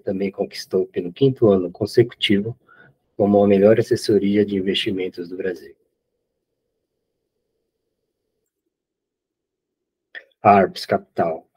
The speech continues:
é um escritório de assessores de investimentos, é, localizado na cidade de São Paulo,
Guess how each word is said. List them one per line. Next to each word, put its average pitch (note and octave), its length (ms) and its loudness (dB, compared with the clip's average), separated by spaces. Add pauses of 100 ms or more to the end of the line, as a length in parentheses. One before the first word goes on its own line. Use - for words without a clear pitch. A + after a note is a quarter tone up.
(260)
é G2 60 -12
um F#2+ 80 0
escritório F#2+ 760 -2 (240)
de G#2 140 -2
assessores G#2 460 0
de G2 80 -4
investimentos, F#2 1000 -4 (340)
é, F#2 280 -4
localizado F#2+ 680 2
na F2+ 160 -6
cidade E2+ 380 -10
de - 80 -20
São - 220 -2
Paulo, C#3+ 360 4